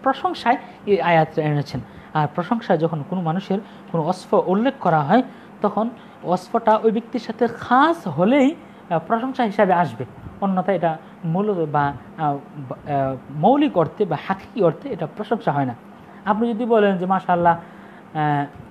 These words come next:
আপনি তো ভালো, আহ, খেতে পারেন", এখন ভালো খেতে পারেন তো আরও অনেকেই খেতে পারে, আরও পাঁচজন সাতজনও খেতে পারে, এটা প্রশংসা হবে না। প্রশংসা ওই সময় হবে যখন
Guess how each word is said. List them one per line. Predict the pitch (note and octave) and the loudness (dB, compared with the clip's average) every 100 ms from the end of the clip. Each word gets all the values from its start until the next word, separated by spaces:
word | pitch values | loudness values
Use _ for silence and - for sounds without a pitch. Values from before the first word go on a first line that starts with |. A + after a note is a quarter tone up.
| - - - | -20 -18 -8
আপনি | E3+ E3 | -6 -4
তো | D#3+ | 0
ভালো, | D#3+ E3+ G3+ G#3+ | 2 4 2 0
আহ, | F3+ D#3+ D3 C#3 C#3 C3+ | -2 -4 -2 -2 -4 -10
খেতে | - G#3 G#3+ | -4 -2 0
পারেন", | F3+ B2 G#2+ - - - - - - - - | 0 -2 -6 -16 -20 -20 -20 -20 -20 -16 -6
এখন | G3+ G3 - - - - | -6 -6 -12 -20 -18 -4
ভালো | D3+ F3+ A#3 | 2 4 4
খেতে | - B3+ A#3+ | 0 -4 -2
পারেন | A#3 A3+ A3+ G#3 | 0 0 -4 -6
তো | G#3 | -6
আরও | F#3+ F#3 G3+ A3 | -6 -2 0 2
অনেকেই | A#3 A#3+ B3+ | 2 -2 -4
খেতে | G#3 G#3 G#3 | -4 -4 -2
পারে, | C#3 A2+ - - - - - - - - - - - - - - - | -2 -4 -12 -20 -20 -20 -20 -20 -20 -20 -20 -20 -20 -20 -20 -20 -8
আরও | F3+ G3 | -2 2
পাঁচজন | G#3+ F3+ G3+ | 2 2 -2
সাতজনও | F#3+ G3 D#3+ F#3 F3+ | -2 -4 -4 -4 -4
খেতে | G3 - | -6 -4
পারে, | D#3+ G3 - | -6 -6 -6
এটা | F#3+ | -6
প্রশংসা | F3+ G#3 G#3 A#3+ A#3 A#3 A#3+ - - - | -4 -4 -4 -4 2 2 0 -10 -12 -4
হবে | D#3+ F3+ G3 | 2 2 2
না। | F#3 A#3 - - - | 0 -2 -8 -18 -4
প্রশংসা | G#3+ A3 A#3 | -4 2 4
ওই | A#3+ | 4
সময় | C#4 C#4+ | 2 0
হবে | A3+ G#3+ | 2 2
যখন | F#3+ F#3+ A3 | 0 0 -4